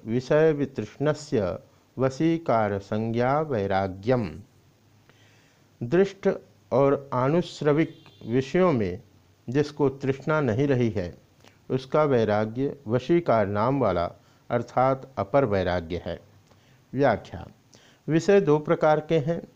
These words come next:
दृष्ट और आनुश्रविक। दृष्ट वे हैं जो इस लोक में दृष्टिगोचर होते हैं,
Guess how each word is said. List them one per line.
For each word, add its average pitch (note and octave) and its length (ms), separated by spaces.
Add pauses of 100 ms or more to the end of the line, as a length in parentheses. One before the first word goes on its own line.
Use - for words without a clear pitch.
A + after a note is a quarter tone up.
(320)
दृष्ट D3+ 360 (440)
और A#2+ 280
आनुश्रविक। A2 800 (760)
दृष्ट F#3 360
वे D#3 220
हैं E3+ 260
जो C#3 160
इस C#3 280
लोक D3 360
में C#3+ 220
दृष्टिगोचर C#3+ 640
होते C#3 340
हैं, E3 280